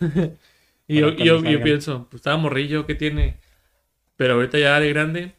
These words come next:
Speaker 1: si un morrillo hace eso, digo, "No mames, hijo de su chingada madre, ¿por qué sus papás no le dicen nada?". <laughs> Cosa que a mí,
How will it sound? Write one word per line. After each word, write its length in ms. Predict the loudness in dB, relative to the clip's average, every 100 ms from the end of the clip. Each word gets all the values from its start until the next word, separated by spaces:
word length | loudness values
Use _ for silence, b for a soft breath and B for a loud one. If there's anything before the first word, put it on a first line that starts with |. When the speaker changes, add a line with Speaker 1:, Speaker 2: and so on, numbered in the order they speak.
| _ _ _ _ _ _ _ _ _ _
Speaker 1:
si 120 | -8
un 100 | -2
morrillo 380 | 0 0 0 0
hace 260 | -2 -4 -4
eso, 480 | -4 -6 -6 -10 _ _ _
digo, 320 | -14 -8 -4
"No 80 | -4
mames, 300 | -4 -4 -4
hijo 140 | -2 -4
de 80 | -6
su 100 | -8
chingada 440 | -8 -6 -4 -4
madre, 480 | -6 -6 -8 -10 -12 _ _
¿por 160 | -14 -10
qué 80 | -10
sus 80 | -8
papás 300 | -8 -4 -2
no 100 | 0
le 80 | 0
dicen 220 | 0 -2
nada?". 320 | -2 -2 0
<laughs> 200 | 2 2
Cosa 220 | 2 4 4
que 100 | 4
a 100 | 4
mí, 240 | 4 2